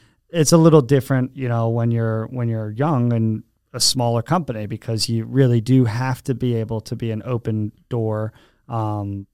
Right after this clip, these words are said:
owner and, and, and be okay for people asking questions. Because if you go the extreme opposite way and say, "Well, don't ask me any questions and the answer's always N O."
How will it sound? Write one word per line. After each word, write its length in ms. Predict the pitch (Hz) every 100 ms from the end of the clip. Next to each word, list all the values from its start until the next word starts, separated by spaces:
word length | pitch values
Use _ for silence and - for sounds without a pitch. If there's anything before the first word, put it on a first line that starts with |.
| _ _ _ _ _ _ _ 143
owner 520 | 147 202 139 156 151
and, 420 | 135 127 123 123 127
and, 340 | 131 120 123
and 160 | 135 127
be 200 | 135 139
okay 440 | 131 135 - 156 147
for 200 | - 120
people 280 | 127 123 117
asking 400 | 139 147 - 120
questions. 460 | 147 143 - 107
Because 280 | 113 131 117
if 160 | 117 123
you 240 | 117 110 _ _ _ -
go 220 | 147 147
the 160 | 131
extreme 540 | 120 - - 147 139 127
opposite 580 | 151 226 - 147 131 117
way 460 | 117 110 110 185 - _ _ _ _
and 160 | 123 123
say, 300 | - 123 117
"Well, 200 | 120 110
don't 280 | 131 143 147
ask 300 | 135 123 -
me 120 | 123
any 240 | 127 123
questions 560 | 110 135 123 - 123 113
and 140 | 113 113
the 60 |
answer's 420 | 135 127 123 120
always 340 | 123 123 117 113
N 280 | 123 127 123
O." 380 | 135 120 110